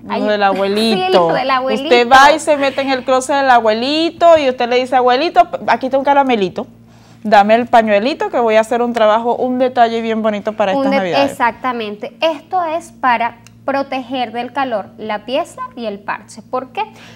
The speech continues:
Speaker 2: Porque la plancha nosotros la debemos colocar al máximo de temperatura, tiene que estar bien caliente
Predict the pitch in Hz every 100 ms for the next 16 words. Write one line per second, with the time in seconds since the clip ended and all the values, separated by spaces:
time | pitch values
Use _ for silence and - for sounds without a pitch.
0 | - - 277 311 330 339 339 302 294 339
1 | 302 269 - 247 285 262 233 220 233 -
2 | 285 277 277 226 220 - 247 254 277 311
3 | 359 - 392 415 - 233 254 247 233 220
4 | 208 196 - 202 196 196 240 294 320 277
5 | - 226 214 240 294 339 392 415 339 285
6 | 247 226 214 208 277